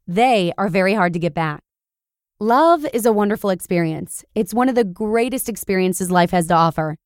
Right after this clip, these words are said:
and it is something everyone should aspire to feel and enjoy. But like any other experience, it can be healthy or unhealthy. Like any other experience, it cannot be allowed to define us, our identities, or our life purpose.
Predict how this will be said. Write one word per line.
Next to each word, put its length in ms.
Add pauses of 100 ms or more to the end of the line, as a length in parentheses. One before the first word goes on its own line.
(260)
and 100
it 100
is 120
something 480
everyone 360
should 160
aspire 320
to 80
feel 200
and 100
enjoy. 420 (540)
But 140
like 280
any 220
other 200
experience, 680
it 140
can 140
be 80
healthy 420
or 60
unhealthy. 680 (420)
Like 440
any 260
other 220
experience, 880
it 120
cannot 360
be 100
allowed 300
to 80
define 500
us, 400
our 120
identities, 680
or 140
our 80
life 260
purpose. 560